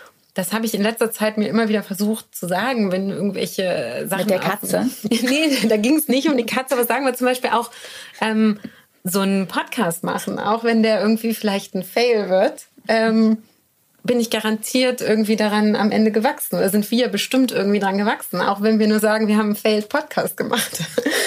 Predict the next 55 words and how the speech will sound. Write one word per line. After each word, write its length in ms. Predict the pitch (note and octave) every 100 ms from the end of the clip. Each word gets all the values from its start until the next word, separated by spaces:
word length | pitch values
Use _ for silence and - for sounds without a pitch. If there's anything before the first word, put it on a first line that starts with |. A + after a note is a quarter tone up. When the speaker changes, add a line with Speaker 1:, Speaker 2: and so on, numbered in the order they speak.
| D4 -
Speaker 1:
Das 180 | A3 A3
ist, 180 | A3+ -
ähm, 280 | G#3+ G#3+
dann 100 | A3
Speaker 2:
Ja. 60 | A#3
Speaker 1:
haben 80 | B3+
wir 80 | A#3
die 80 |
Erfahrung 380 | A3 - C#4+ D#4+
gemacht. 520 | G3 E3 F3 - - -
Speaker 2:
Ja, 400 | F#3 A3+ B3 G3+
und 160 | F3+ E3
wenn 240 | F#3 A3+
drei 320 | G#3+ F3 F#3+
Leute 460 | A3+ G3 F#3+ G#3+ A3+
unsere 260 | G#3+ G#3+ A#3+
Fans 480 | - C4 B3+ A#3+
sind 240 | - E3+ E3+
dann 140 | E3+
am 160 | D#3+ E3
Schluss. 440 | - D3+ D3 D3+
Speaker 1:
Ja, 460 | A3+ C#4 E4 B3 F#3
aber 200 | A3+ A#3+
es 200 | A#3+ A#3+
ist 140 | C#4
doch 80 | C#4+
viel 160 | - C#4+
besser 340 | A#3+ D4+ A3+
zu 160 | - A3
sagen, 460 | G#3 A3 A3+ G#3+
oh, 240 | F#3+ G#3+ A3+
wir 80 | A3
sind 220 | G#3+ A3
mit 80 | F#3+
einem 400 | F#3 F#3 E3+ -
Podcast 520 | - B3 - - G#3+ -
gescheitert, 640 | F3+ - A3 E4 G3 F3
als, 240 | F#3+ G3+
oh, 240 | - G3 G3
wir 100 | F#3
wollten 220 | G3+ G3+
zehn 240 | - B3+
Jahre 220 | B3 A#3+
lang 140 | A3 G3+
einen 60 |
Podcast 480 | G#3 G#3+ - E3+ -
machen. 300 | F#3+ F3 F3+
Schade, 380 | E3+ G#3 G#3 G#3
dass 220 | G3 -
wir 60 | F#3+
es 80 | -
nie 120 | G3
gemacht 380 | G3 - - -
haben. 100 | -
Speaker 2:
Genau. 680 | D#3 D#3 E3 E3 D3+ D3+